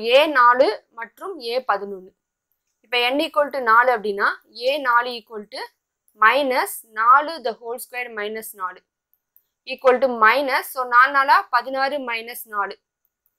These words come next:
மைனஸ் பதினாறுல நாலு போச்சுன்னா பன்னெண்டு. So, பதினாறுல நாலு போச்சுன்னா பன்னெண்டு. இதுதான் நமக்கு என்னது? ஏ நாலு equal to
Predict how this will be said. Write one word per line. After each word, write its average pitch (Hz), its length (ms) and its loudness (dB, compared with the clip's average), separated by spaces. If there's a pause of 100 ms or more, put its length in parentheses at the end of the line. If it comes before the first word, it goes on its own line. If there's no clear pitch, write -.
(460)
மைனஸ் 269 580 4
பதினாறுல 277 480 4
நாலு 254 260 0
போச்சுன்னா 254 400 -6 (240)
பன்னெண்டு. 220 440 -4 (1300)
So, - 180 -20
பதினாறுல 254 460 6
நாலு 240 200 4
போச்சுன்னா 269 360 -10
பன்னெண்டு. 226 320 0
இதுதான் 247 280 -6
நமக்கு 262 260 -2
என்னது? 233 220 -10 (160)
ஏ 254 220 -2
நாலு 247 280 0
equal 220 300 -14
to 311 120 -12